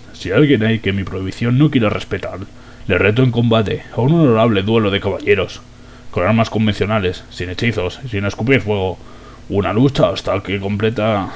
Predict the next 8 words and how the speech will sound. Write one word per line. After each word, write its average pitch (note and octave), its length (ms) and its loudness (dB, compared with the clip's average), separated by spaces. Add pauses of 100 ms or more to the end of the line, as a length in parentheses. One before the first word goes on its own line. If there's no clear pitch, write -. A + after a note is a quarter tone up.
(560)
la A2 200 -4
completa A2+ 580 0
capitulación A2 840 0
de G#2 140 0
una A#2 240 2
de G2 100 -2
las G2 220 -2
partes. F2+ 540 -6